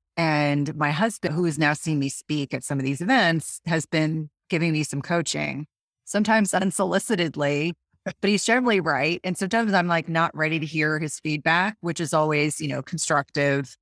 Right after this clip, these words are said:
Speaker 1: And so this time I was, I was like, "Okay, this is the biggest audience I've ever spoken in front of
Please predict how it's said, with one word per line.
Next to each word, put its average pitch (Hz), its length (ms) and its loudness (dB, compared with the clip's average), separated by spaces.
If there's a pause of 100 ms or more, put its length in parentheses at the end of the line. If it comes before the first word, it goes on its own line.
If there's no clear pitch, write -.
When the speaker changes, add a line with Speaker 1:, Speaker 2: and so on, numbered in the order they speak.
(480)
Speaker 1:
And 170 120 2
so 185 80 2
this 180 220 2
time 165 260 2
I 147 160 2
was, 147 400 -4
I 151 180 4
was 151 180 -2
like, 139 320 0
"Okay, 147 440 0
this 147 180 -4
is 147 120 -10
the 143 180 -8
biggest 165 360 0
audience 156 440 4
I've 143 120 2
ever 131 220 0
spoken 131 440 -4
in 127 120 -2
front 123 240 0
of 123 340 0